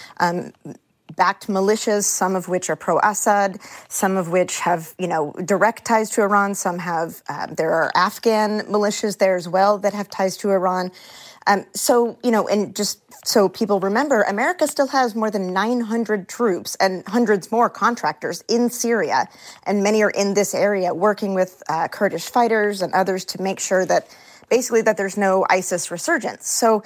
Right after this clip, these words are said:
you know, there is still a presence. This has been going on. I think in terms of the broader region, um, you know, this is,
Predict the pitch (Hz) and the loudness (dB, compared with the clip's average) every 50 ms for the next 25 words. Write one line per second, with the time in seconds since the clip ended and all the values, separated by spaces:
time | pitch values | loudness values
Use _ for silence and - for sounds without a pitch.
0 | - - - - - - _ 220 226 214 180 185 240 233 - - 262 285 - - | -8 -20 -20 -20 -20 -12 _ 0 0 0 2 2 2 2 2 0 -4 -4 -4 -2
1 | - 277 254 262 247 - - 180 180 - 190 185 - - 175 - - - 185 202 | 0 2 2 2 2 2 0 0 0 0 -6 -10 -8 -10 -10 -10 0 0 0 0
2 | 196 202 220 214 196 185 180 175 175 165 - 87 196 214 - - 226 226 269 269 | 0 -2 -4 -2 0 0 0 0 0 -4 -4 -4 -4 -4 -2 -4 -2 0 0 -2
3 | 262 294 277 247 - 320 330 320 - 339 320 - 254 214 190 196 190 185 190 190 | -2 -4 -6 -6 -8 -8 -8 -4 -4 -6 -2 0 -2 -2 0 -2 2 2 4 4
4 | 196 208 208 202 196 180 175 175 165 160 - 170 170 165 165 180 - - - - | 4 2 0 -4 -6 -6 -6 -6 -6 -4 -2 0 0 0 -2 -6 -12 -16 -20 -20
5 | - - - - - 196 190 190 190 - - _ 233 226 208 202 180 - - 180 | -20 -20 -14 -2 0 2 2 2 0 -4 -4 _ 0 0 0 0 -2 -2 -8 0
6 | 165 220 254 285 - - 269 262 233 202 | 2 2 2 2 0 -4 -4 -2 -4 -4